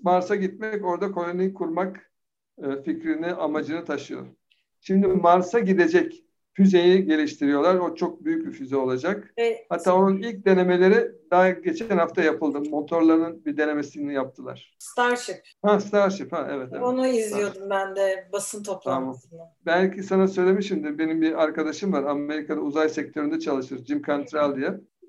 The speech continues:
Speaker 1: Jim Cantrell, e, Elon Musk'ın ilk bu SpaceX firmasını kurduğu zaman bulduğu, beraber çalışmaya başladığı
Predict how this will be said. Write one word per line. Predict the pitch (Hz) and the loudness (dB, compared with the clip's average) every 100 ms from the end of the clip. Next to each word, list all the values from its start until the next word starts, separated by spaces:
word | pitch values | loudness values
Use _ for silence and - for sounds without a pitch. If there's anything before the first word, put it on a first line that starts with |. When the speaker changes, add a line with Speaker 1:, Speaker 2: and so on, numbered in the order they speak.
| - | -4
Speaker 1:
Jim | 165 190 | -2 2
Cantrell, | 185 185 190 214 214 - | 2 2 4 4 4 -2
e, | 151 151 151 - _ _ 185 | 0 0 0 -8 _ _ 0
Elon | 190 190 | 4 6
Musk'ın | 190 196 196 - 196 | 6 4 0 -2 -2
ilk | 214 190 | -2 -4
bu | 190 | -2
SpaceX | 185 - - 185 175 175 160 - | -4 -6 2 2 2 -6 -8 -6
firmasını | 175 165 165 180 160 | -2 -2 -2 -6 -8
kurduğu | - 160 180 208 | -2 0 0 0
zaman | 160 165 196 196 | 0 0 -2 -2
bulduğu, | 156 160 160 170 180 190 _ _ _ _ _ | 2 2 4 0 0 -4 _ _ _ _ _
beraber | 147 165 165 190 | 2 2 4 0
çalışmaya | 190 165 160 180 165 | 0 -2 -2 -2 0
başladığı | 151 - 160 185 190 | -2 -2 2 2 2